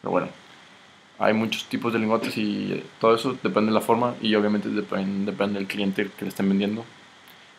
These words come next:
Y lo importante aquí es decirles que es el metal más producido a nivel mundial.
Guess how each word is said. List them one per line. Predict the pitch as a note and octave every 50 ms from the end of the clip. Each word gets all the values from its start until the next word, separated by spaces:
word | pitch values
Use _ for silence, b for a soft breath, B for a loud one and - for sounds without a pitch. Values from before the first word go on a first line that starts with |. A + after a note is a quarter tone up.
| -
Y | B2 A#2+ B2+ C3
lo | C3 B2+
importante | A2+ F#2+ A2 G2+ G2 A2+ G#2+ G#2 F#2+ A#2
aquí | A2 A2 - A2+ A2
es | A2 G#2
decirles | G#2 G2+ - A2+ G#2+ A2 A2 A2+ A2+ - - - -
que | G2 F2+ E2+
es | - -
el | G#2+ G#2
metal | G2+ G2 F#2 - G2 G2 G2+ G#2 - - - - - - -
más | - G#2 G#2 -
producido | - A2+ G2+ F#2 - A2 A2 A#2+ B2
a | B2 - - - - - - - - - - - - - - -
nivel | G#2 G2+ G2 G#2
mundial. | G#2 G#2 G2+ G#2 A2+ A#2+ C3 C#3